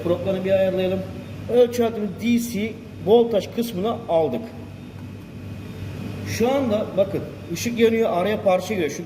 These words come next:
karşılığını görüyor. Karşılığını görüyor. Araya bir cisim girdiği zaman şu an çıkış veriyor. Artı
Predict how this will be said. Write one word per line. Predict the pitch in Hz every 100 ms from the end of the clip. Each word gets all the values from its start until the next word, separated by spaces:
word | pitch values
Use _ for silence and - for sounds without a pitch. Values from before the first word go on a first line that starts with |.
| -
karşılığını | 175 170 196 202
görüyor. | 202 208 208 151 92 - - - - -
Karşılığını | - 262 - 220
görüyor. | 226 226 214 226 220 - - - - -
Araya | 185 214 202 202
bir | 190 208
cisim | 190 - 220
girdiği | 202 220
zaman | 185 180 240 233 - -
şu | - 226
an | 208
çıkış | 214 233 208 208
veriyor. | 151 120 110 - - - - - -
Artı | 139 175 180 - 262